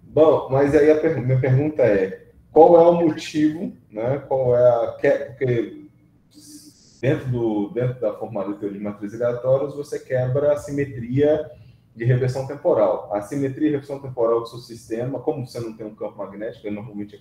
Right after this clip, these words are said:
feito, você quebra a simetria de reversão temporal por causa da trans-, é, da sim-, da quebra de simetria de paridade?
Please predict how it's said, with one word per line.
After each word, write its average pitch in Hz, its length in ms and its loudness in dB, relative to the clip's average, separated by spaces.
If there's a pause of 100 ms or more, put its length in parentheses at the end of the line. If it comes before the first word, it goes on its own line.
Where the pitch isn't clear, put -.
feito, 156 380 -6 (760)
você 127 240 -2
quebra 151 320 6
a - 20 -2
simetria 135 360 -4
de 123 60 -2
reversão 123 320 -2
temporal 123 840 0 (480)
por 131 220 -2
causa 131 480 0
da 120 520 2
trans-, 117 360 -6
é, 107 280 -2
da 104 120 -2
sim-, 113 340 -12
da 110 120 -6
quebra 135 300 -4
de 127 60 -12
simetria 113 400 -12
de - 80 -18
paridade? 110 560 -4